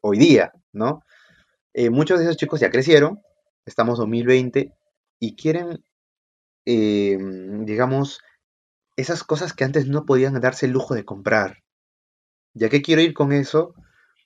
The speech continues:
A que muchas veces ese sis-, ese, esa cultura de ahorro todavía no está bien definida, ¿no?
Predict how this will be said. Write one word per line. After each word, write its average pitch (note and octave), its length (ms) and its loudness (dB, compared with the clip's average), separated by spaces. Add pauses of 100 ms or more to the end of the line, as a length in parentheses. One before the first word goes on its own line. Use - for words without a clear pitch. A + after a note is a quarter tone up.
(200)
A A2+ 140 -2
que A2 120 -4
muchas B2+ 380 -6
veces C#3 340 -6
ese C#3 180 -8
sis-, - 320 -16
ese, B2 340 -6
esa C3 200 -8
cultura A#2 400 -4
de A#2+ 80 2
ahorro A#2 300 -2
todavía A2+ 340 -4
no C3 80 -6
está A#2+ 180 -12
bien B2 340 -8 (300)
definida, G#2 680 -6
¿no? A#2 320 -8